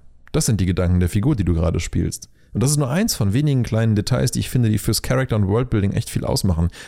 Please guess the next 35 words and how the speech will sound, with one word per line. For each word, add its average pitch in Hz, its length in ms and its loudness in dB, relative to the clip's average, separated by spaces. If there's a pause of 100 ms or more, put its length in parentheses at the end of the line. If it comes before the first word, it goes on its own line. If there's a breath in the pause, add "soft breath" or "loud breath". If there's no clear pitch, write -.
Das - 80 -8
andere 127 240 2
ist 131 180 -4
zum 123 120 2
Beispiel, 117 400 0 (320 loud breath)
am 107 140 -2
Anfang 135 280 2
baust 104 300 0
du 107 60 4
halt 101 160 2
eine 92 180 4
wichtige 95 320 0
Sache 85 400 0
für - 200 -2
dich 85 200 0
zusammen 85 460 0
in 98 100 2
so 90 60 2
einer 90 180 2
Werkstatt. 82 500 -2 (440 loud breath)
Das 110 180 -2
ist 127 100 -6
offenbar 110 600 0
für - 180 -6
die 107 120 0
Protagonistin 104 720 -2
halt 104 180 0
ein 104 80 -2
total 107 320 0
wichtiger 107 300 -2
Schritt - 400 -6
in 101 80 -2
ihrem 98 220 0
Leben 110 300 0
und 92 140 0